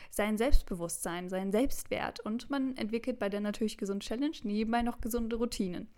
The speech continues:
Und, ähm, es geht nicht darum, dass man nach den dreißig Tagen alles beibehält, sonst wär's ja keine Challenge,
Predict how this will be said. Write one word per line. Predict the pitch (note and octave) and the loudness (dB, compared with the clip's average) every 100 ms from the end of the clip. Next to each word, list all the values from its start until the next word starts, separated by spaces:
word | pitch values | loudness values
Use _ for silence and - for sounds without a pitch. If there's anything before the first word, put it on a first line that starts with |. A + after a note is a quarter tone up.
| - - - - - - - - - - - | -20 -20 -20 -20 -20 -16 -16 -16 -18 -20 2
Und, | A#3+ A#3 A3+ A3+ A3 - | 6 6 6 4 0 -2
ähm, | G#3+ G#3+ G#3+ - | -2 -2 -6 -6
es | G#3+ | -6
geht | - E4 | -2 -2
nicht | - | 0
darum, | F#3+ G3+ G3 | 0 2 0
dass | G3 | -2
man | G3 F#3+ | -4 -2
nach | F#3+ | -2
den | - G#3 | -2 -4
dreißig | G3+ G#3 - | -4 -4 -4
Tagen | G3+ G3 | -2 -2
alles | - F#3+ G3+ - - - | -2 -2 -4 -8 -12 -4
beibehält, | F3 F#3+ A3+ A#3+ C4 - - | 0 0 0 2 2 0 -6
sonst | G3+ G3 F#3 F#3+ | -8 -6 -6 -4
wär's | F#3 | -6
ja | |
keine | - G#3 F#3+ | -6 -6 -4
Challenge, | G3 - G3+ A#3+ F#4 | -4 -4 -2 0 -2